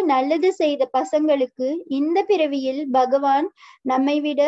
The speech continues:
சௌகரியங்கள் தந்திருக்கிறார். அவர்களை கண்டு பொறாமைப்படலாகாது. இதே போல நம்ம, நம்மளவு சௌகரியமோ அறிவோ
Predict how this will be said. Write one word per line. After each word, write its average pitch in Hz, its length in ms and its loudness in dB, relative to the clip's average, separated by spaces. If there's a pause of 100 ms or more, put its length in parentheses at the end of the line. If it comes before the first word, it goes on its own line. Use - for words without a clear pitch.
சௌகரியங்கள் 294 840 0
தந்திருக்கிறார். 262 720 -2 (380)
அவர்களை 262 460 2
கண்டு 285 360 0
பொறாமைப்படலாகாது. 269 1300 2 (400)
இதே 254 360 2
போல 269 300 0 (520)
நம்ம, 277 260 4 (140)
நம்மளவு 311 640 2
சௌகரியமோ 285 760 0 (180)
அறிவோ 294 500 2